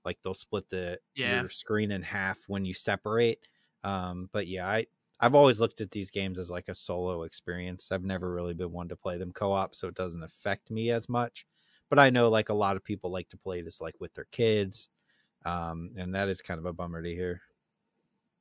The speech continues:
Speaker 2: Yeah, but, you know, Lego Star Wars, I think from us, uh, is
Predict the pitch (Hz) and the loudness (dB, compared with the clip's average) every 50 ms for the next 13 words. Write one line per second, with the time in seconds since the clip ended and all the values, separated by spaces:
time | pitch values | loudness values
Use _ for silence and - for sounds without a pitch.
0 | _ _ _ _ _ _ _ _ - - - - - _ 185 185 190 190 185 165 | _ _ _ _ _ _ _ _ -20 -20 -20 -20 -6 _ 6 6 8 8 6 4
1 | 160 170 170 - - 151 160 156 147 143 151 143 139 139 143 156 156 147 - - | 4 2 2 0 -2 -2 2 4 4 4 4 4 4 4 4 2 2 2 4 4
2 | 160 156 160 156 156 147 147 139 139 151 147 147 147 139 135 147 160 - - - | 4 4 4 4 2 0 -2 -2 -4 -4 -4 -2 0 2 2 2 2 2 0 -2
3 | - - 143 147 143 - 170 135 123 - - _ _ _ 131 143 147 143 143 143 | -2 0 2 4 4 4 4 2 0 -4 -8 _ _ _ 2 2 4 4 2 0
4 | 139 139 135 135 - - - | -2 -4 -6 -6 -8 -8 -10